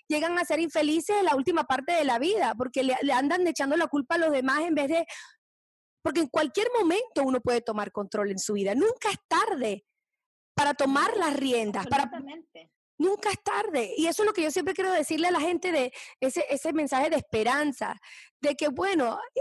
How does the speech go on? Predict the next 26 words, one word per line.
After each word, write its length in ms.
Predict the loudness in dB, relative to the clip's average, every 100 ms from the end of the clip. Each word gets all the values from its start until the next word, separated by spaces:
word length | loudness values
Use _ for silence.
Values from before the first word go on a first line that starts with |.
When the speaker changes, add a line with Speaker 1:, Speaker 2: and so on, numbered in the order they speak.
| -6 -6
Speaker 1:
ok, 180 | -4 -2 -2
y 220 | -2 -4
si 100 | -2
te 80 | 0
das 140 | -2 0
cuenta 340 | -2 0 -2
que 80 | -4
has 80 | -4
estado 440 | -2 0 2 2 0 -10 -8
de 100 | -4
papel 320 | -2 0 0 0
de 80 |
víctima 400 | 0 -2 -2 -2
toda 300 | 0 0 2
la 120 | 2 0
vida, 300 | 0 0 0
no 80 | 0
importa 520 | 0 -2 -4 -4 -4
ya, 300 | -6 -6 -8 -14 -20
Speaker 2:
¿Qué 100 | -14
Speaker 1:
porque 200 | -10 -4
Speaker 2:
importa? 440 | -2 -2 -6 -6 -4
Si 80 | -6
el 80 |
Speaker 1:
sí. 60 | -4
Speaker 2:
proceso 600 | 2 6 10 10 8